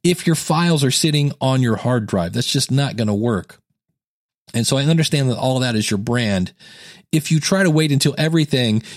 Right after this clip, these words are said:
is one hundred percent perfect, you will never start your podcast. And keep in mind, you can change your brand. Uh, Dunkin' Donuts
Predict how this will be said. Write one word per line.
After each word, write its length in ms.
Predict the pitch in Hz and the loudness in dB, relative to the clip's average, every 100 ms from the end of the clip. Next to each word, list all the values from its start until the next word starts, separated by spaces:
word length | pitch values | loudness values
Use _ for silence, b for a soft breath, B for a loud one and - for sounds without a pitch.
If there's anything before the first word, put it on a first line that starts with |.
| B | B
is 340 | 240 233 208 | 2 4 6
one 280 | 202 220 220 | 6 6 6
hundred 480 | 196 226 214 196 151 | 6 6 6 4 4
percent 340 | 160 165 147 | 2 4 2
perfect, 480 | - 151 117 98 - B B | 2 2 2 -2 -2 B B
you 200 | 139 156 | 4 6
will 140 | 151 143 | 6 4
never 560 | 139 143 135 120 107 B B | 4 4 2 2 0 B B
start 340 | - 127 110 | -4 -2 0
your 120 | 113 | 0
podcast. 640 | 101 107 107 - 98 107 - b b | -2 -2 -4 -4 -6 -8 -14 b b
And 100 | 175 | -4
keep 220 | - 269 285 | 0 0 2
in 100 | 226 | 2
mind, 360 | 208 208 165 | 2 2 4
you 120 | 151 | 4
can 180 | 180 165 | 4 0
change 360 | 143 170 180 156 | 0 2 4 4
your 100 | 139 | 2
brand. 720 | 131 131 151 147 92 95 - | 2 2 2 4 2 -2 -6
Uh, 100 | 127 | -6
Dunkin' 500 | 127 165 214 190 151 | -2 -2 0 2 2
Donuts 640 | 139 175 175 85 - - | 2 4 4 2 -4 -8